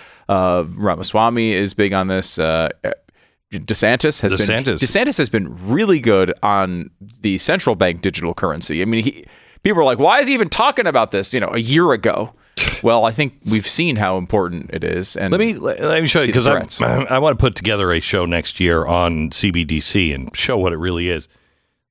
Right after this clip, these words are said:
Speaker 2: Let me just show you a couple of things I found here recently. Uh, Cut eleven. This is a Dutch political commentator on central bank digital currencies, 'cause this is happening all over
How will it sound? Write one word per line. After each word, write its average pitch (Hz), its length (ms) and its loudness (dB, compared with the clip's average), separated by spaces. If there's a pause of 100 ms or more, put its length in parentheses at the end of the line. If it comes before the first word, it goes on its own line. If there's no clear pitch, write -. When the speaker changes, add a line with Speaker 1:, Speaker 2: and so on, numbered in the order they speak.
Speaker 2:
Let 175 60 0
me 190 40 0
just 180 220 2
show 120 160 0
you 104 240 2
a 85 120 2
couple 107 320 -2
of 85 100 0
things 92 360 0
I 85 80 -2
found 87 380 -2
here 85 160 -2
recently. 82 640 -4 (220)
Uh, 98 640 4
Cut 196 340 -2
eleven. 117 720 2
This 110 200 -2
is 104 140 0
a 101 80 0
Dutch 127 400 -4
political 110 480 0
commentator 90 640 -2 (520)
on 98 220 0
central 135 400 0
bank 101 240 -2
digital 95 300 -2
currencies, 92 440 -2
'cause 92 180 -2
this 98 160 0
is 98 120 -4
happening 123 520 -2
all 110 420 4
over 95 520 2